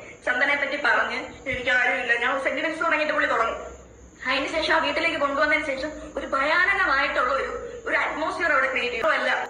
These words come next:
ഒരു ഭാര്യയോട് ചെയ്യാൻ പറ്റാത്ത രീതിയിലുള്ള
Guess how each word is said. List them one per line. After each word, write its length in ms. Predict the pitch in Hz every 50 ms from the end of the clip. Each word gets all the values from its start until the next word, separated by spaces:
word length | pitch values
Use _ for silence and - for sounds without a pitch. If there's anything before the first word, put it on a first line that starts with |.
| - - -
ഒരു 140 | 269 285
ഭാര്യയോട് 540 | 370 - 262 254 262 294 311 330 339 349 339
ചെയ്യാൻ 360 | 311 294 294 311 330 330 320
പറ്റാത്ത 520 | 294 302 294 294 - 320 311 302 - 339 294
രീതിയിലുള്ള 680 | 294 294 294 311 320 294 277 - - 226 233 - -